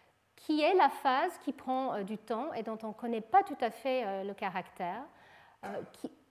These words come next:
et, et a-, après cette phase, euh, on va dire intermédiaire, où, euh, les facteurs de pluripotence endogènes doivent être activés, on passe dans la phase qu'on appelle déterministique, c'est-à-dire où là, en fait, le, euh, le programme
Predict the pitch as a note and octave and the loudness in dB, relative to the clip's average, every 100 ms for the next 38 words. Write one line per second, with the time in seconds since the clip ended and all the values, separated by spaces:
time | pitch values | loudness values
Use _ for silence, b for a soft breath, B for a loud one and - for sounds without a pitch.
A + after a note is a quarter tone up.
0 | - B3 A#3+ C4 B3+ C4+ C#4 C4+ - G4+ | -4 -2 0 2 4 4 4 -2 4 4
1 | G4 E4 - - A#3+ B3 E4+ - G#3+ G#3+ | 4 -2 -4 -2 2 4 4 2 0 -2
2 | G#3+ G#3 G#3+ G#3+ A3 B3+ B3+ B3+ A#3+ A3+ | -4 -4 -4 -2 -2 -2 -2 0 -2 0
3 | B3 A#3+ G#3 C4 D4+ C4+ B B - G#3 | 2 2 0 0 0 0 B B -10 -4
4 | G3+ E3+ G#3+ A#3+ A3 G3+ - C#4+ C4+ - | -2 -2 -2 0 -2 -6 0 0 0 2
5 | C#4+ A#3+ A#3+ B3 B3+ B3+ A3+ C4 A#3+ B3 | 2 2 0 2 2 2 2 0 0 0
6 | A3+ A#3 C4 A3+ G#3 A3+ A3 G#3+ - G3+ | 2 2 2 0 0 0 2 -2 -4 -10
7 | - A3 G#3 D#4+ B B B - C#4+ C4 | -8 -8 -4 -2 B B B -4 -2 4
8 | E4 F#4+ - C#4 B3+ A#3+ C4+ D#4 - C4+ | 4 4 4 2 2 2 2 2 0 -4
9 | A#3 B3+ C#4+ G3 G3+ C#4 C#4 B3 A#3 G#3 | -2 -2 -2 -2 0 0 0 0 -2 -4
10 | - E4 - - A3+ A#3+ D4 - A3+ A#3 | -6 -10 -8 -6 -4 0 2 2 2 2
11 | B3+ D#4 G#3 - C4+ C#4 - A#3 A#3+ A3 | 2 0 -4 -6 -6 -6 -10 -2 0 0
12 | A3 B B G#3+ G#3 A3 A#3+ - E4+ C4 | -4 B B -10 -4 -2 -4 2 2 2
13 | B3 D4 B3+ G3 | 0 0 0 -2